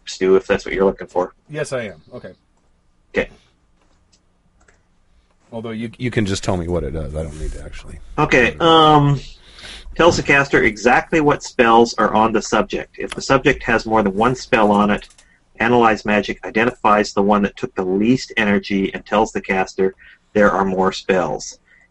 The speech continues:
Speaker 1: It can then be cast again to ter-, determine the next spell, and so on. Like Identify, uh, it gives limited results when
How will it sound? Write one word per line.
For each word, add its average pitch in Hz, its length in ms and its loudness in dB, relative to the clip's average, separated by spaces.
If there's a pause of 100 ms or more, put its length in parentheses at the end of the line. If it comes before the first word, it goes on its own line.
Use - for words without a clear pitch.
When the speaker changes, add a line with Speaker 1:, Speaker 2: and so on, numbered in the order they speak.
Speaker 1:
It - 140 -2
can 104 120 -4
then 110 180 0
be 101 80 -2
cast 101 320 -2
again 117 380 0
to 107 80 0
ter-, 98 280 0
determine 107 400 -2
the 90 120 -6
next 113 280 -4
spell, 110 480 4
and 95 140 -8
so 92 260 -2
on. 76 220 -8 (640)
Like 107 240 0
Identify, 117 840 2 (760)
uh, 98 360 2
it - 280 -4 (880)
gives 113 340 2
limited 131 420 4
results 113 480 4
when 95 120 -8